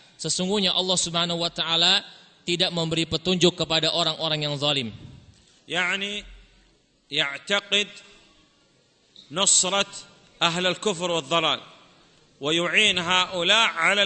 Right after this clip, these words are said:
Speaker 2: المسلمين على اعتقاد.
Speaker 1: Yaitu maksudnya adalah dia meyakini ya, kebolehan menolong ataupun membantu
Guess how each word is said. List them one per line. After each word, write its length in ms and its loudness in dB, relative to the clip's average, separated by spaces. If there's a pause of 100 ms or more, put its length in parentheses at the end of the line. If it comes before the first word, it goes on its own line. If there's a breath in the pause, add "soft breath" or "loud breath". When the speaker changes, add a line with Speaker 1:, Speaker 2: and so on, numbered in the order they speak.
Speaker 2:
المسلمين 880 2
على 240 2
اعتقاد. 560 0 (1040 soft breath)
Speaker 1:
Yaitu 320 6
maksudnya 560 6
adalah 320 4 (1200)
dia 240 4
meyakini 920 2 (440)
ya, 220 2
kebolehan 760 4
menolong 720 2 (640)
ataupun 400 2
membantu 760 4